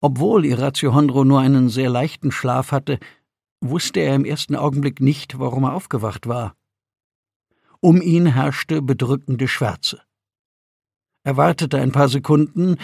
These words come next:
in denen er intensiv in die Stille lauschte. Nach und nach gewöhnten sich seine Augen an die Lichtverhältnisse, und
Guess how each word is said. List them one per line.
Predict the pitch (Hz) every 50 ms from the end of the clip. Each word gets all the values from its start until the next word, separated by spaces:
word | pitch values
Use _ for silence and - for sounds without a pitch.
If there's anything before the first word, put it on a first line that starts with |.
| - -
in | - 147 147
denen | 135 156 160 156 156 151 147
er | 139 139 139 139 135 -
intensiv | 170 190 175 - 165 156 151 143 117 113 143 170 170 -
in | - - 139 127
die | 135 127
Stille | - - - 165 160 147 139
lauschte. | 123 120 120 117 120 120 - - - 139 123 110 - _ _ _ _ _ _ _ _ _ _ _ _ _ _ _ _ _ _ _ _ - - _
Nach | 139 139 135 131 110
und | 127 135 127
nach | 127 127 127 131 139 139 -
gewöhnten | 143 131 113 127 135 143 143 - - 127
sich | 127 117 -
seine | - 135 123 120 123 113
Augen | 123 139 143 131 123
an | 127 123
die | 123 127
Lichtverhältnisse, | 131 127 - - - - 123 120 127 127 120 - 139 123 - - 135 107 - _ _ _ _ _ _ _ _
und | - 123 123 117 107 - - -